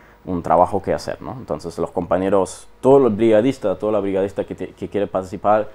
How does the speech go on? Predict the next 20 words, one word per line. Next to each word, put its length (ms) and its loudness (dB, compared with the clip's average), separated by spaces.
tiene 220 -4
que 200 0
ofrecer 400 -2
un 100 -4
taller, 280 -8
¿no? 160 -14
Si 260 -8
son 300 -6
clases 280 -2
particulares 800 2
o 120 -4
si 160 -14
son... 400 -6
Eh, 360 -2
intercambio 460 -4
político, 580 -10
historia 320 -8
del 100 -6
movimiento 400 -10
obrero, 540 -10